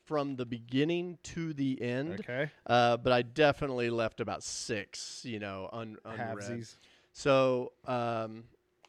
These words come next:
Speaker 1: my goals for reading, I believe it was just thirty minutes a day. Let's take a look. Yep, thirty minutes minimum reading for pleasure. Read one complete book per month. So I got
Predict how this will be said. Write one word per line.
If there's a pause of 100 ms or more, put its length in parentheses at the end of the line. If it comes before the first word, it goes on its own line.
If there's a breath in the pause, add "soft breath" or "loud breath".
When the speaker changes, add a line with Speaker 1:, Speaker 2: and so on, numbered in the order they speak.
(120)
Speaker 1:
my
goals
for
reading, (460)
I
believe
it
was
just
thirty
minutes
a
day. (120)
Let's
take
a
look.
Yep, (160)
thirty
minutes
minimum
reading (120)
for (120)
pleasure. (720 soft breath)
Read
one
complete
book
per
month.
So
I
got